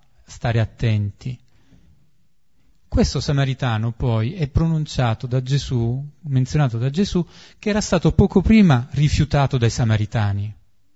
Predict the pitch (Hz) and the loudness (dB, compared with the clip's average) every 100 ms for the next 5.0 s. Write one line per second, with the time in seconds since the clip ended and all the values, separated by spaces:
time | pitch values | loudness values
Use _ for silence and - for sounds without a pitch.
0 | _ _ _ - _ _ _ - - 151 | _ _ _ -20 _ _ _ -20 -2 2
1 | 151 156 160 165 147 135 143 190 185 - | 4 4 6 6 6 4 6 4 4 0
2 | 135 120 123 - 135 127 127 120 127 165 | -2 0 -2 0 2 4 2 2 0 2
3 | 220 143 120 123 135 - 139 135 156 165 | 2 2 0 -2 -4 0 0 2 2 2
4 | 131 127 120 - 120 135 113 107 120 - | 2 2 0 -2 0 2 2 0 -6 -10